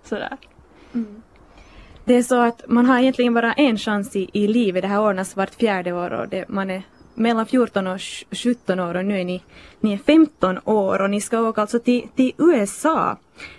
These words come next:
Speaker 2: Temat för i år är Unlock a New World. Hur mycket vet ni vad det här temat handlar om?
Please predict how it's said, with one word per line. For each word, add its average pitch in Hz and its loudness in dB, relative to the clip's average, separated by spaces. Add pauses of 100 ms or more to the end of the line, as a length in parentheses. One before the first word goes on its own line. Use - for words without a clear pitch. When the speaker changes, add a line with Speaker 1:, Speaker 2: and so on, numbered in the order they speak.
Speaker 2:
Temat 226 4 (280)
för 214 2
i 208 2
år 196 2
är 196 -2
Unlock 220 2
a - 0
New 202 2
World. 170 -2 (560)
Hur 311 4
mycket 220 2
vet 208 2
ni 180 -4 (300)
vad 214 0
det 226 2
här 240 2
temat 185 -2 (120)
handlar 185 -2
om? 175 -8